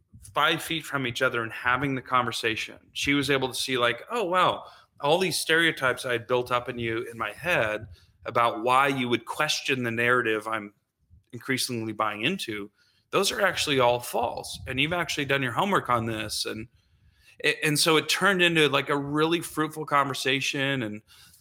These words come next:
my wife and I are having them over later this week to go up the street and play pickleball. And, like, it just, in the context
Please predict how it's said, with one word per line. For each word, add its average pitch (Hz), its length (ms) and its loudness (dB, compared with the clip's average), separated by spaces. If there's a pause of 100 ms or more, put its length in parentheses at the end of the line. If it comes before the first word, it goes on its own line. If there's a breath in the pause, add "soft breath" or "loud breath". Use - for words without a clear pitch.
(100)
my 120 80 -2
wife 120 300 2
and 135 100 0
I 123 100 6
are 120 100 4
having 123 320 0
them 120 120 0
over 117 600 4
later 113 240 0
this 101 240 -4
week 170 280 0
to 120 100 -8
go 113 160 -2
up - 120 -8
the - 60 -10
street - 300 -2
and - 100 -20
play 104 260 -12
pickleball. 156 720 4
And, 101 160 -2 (280 loud breath)
like, 127 240 0
it 160 100 2
just, - 240 0 (340 loud breath)
in 214 240 4
the 208 100 2
context 175 800 2